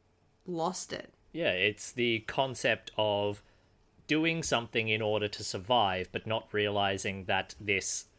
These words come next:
Speaker 2: undertaking is not worth the survival it brings.
Speaker 1: Mm.
Speaker 2: Ultimately, Eurydice was suffering on the surface with Orpheus, there was no spring. Persephone had gone back down below. Uh, there was no food.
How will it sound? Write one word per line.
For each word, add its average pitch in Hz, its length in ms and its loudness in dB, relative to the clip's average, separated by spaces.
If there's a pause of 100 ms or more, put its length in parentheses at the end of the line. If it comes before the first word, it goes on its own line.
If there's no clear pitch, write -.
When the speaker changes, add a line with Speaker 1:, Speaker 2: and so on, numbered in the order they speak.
(640)
Speaker 2:
undertaking 113 840 2
is 110 180 0
not 110 260 -2
worth 104 300 0
the 107 80 -2
survival 98 580 -2
it 95 160 -12
brings. - 540 -4
Speaker 1:
Mm. 202 220 -4
Speaker 2:
Ultimately, 107 800 0 (100)
Eurydice 113 460 0
was 113 300 0
suffering 98 500 -2
on 92 120 -6
the 92 60 -6
surface 95 420 -6
with 196 200 2 (160)
Orpheus, 95 540 -2 (340)
there 95 140 0
was 101 200 0
no 90 140 -6
spring. 98 760 -4
Persephone 101 360 -4
had 92 160 -6
gone 87 200 -8
back 87 200 -4
down 85 220 -10
below. 180 640 2 (340)
Uh, 110 220 6
there 104 160 0
was 95 180 -4
no 170 200 -2
food. 104 500 -2